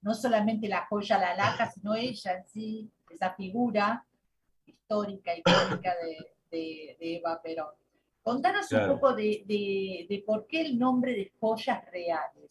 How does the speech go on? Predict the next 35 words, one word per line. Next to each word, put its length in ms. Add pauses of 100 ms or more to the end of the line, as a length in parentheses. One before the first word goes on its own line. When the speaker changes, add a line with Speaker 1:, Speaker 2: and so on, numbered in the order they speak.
Speaker 1:
A 140
ver, 420
desgranemos 760
ese 240
título. 760 (180)
Speaker 2:
Mirá, 260
yo, 440
el 200
último 360
desfile 340
que 120
hice 220
en 60
Argentina 960
fue 220
en 60
el 140
dos 160
mil 160
dieciocho. 840 (960)
Después 220
me 120
fui 180
a 60
Madrid, 540 (220)
instalé 480
el 180
local, 600 (580)
hicimos 540
un, 200 (220)
hicimos 400
una 160
serie 320
de 60
desfiles 440